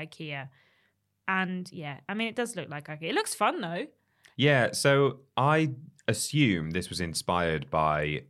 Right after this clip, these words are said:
Speaker 2: a sort of a, a creepypasta that someone posted
Speaker 1: Mm.
Speaker 2: online. There's, like, a short horror story. I was reading, reading it on Reddit or something months ago,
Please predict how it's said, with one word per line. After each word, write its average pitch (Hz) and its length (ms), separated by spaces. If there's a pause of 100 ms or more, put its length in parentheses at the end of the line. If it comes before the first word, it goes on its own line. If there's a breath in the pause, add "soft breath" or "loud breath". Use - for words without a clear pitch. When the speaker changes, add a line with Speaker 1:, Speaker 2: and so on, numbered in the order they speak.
(140)
Speaker 2:
a 78 80
sort 73 220
of 76 120
a, 76 120 (140)
a 80 60
creepypasta 92 880
that 90 140
someone 87 300
posted 90 320
Speaker 1:
Mm. 87 60
Speaker 2:
online. 85 320
There's, 87 100
like, 85 160
a - 20
short 87 460 (220)
horror 85 280
story. 71 560
I - 140
was 80 200
reading, 80 380 (120)
reading 82 260
it 65 80
on 69 560 (200)
Reddit 76 260
or - 60
something 71 540 (440 soft breath)
months 85 260
ago, 65 340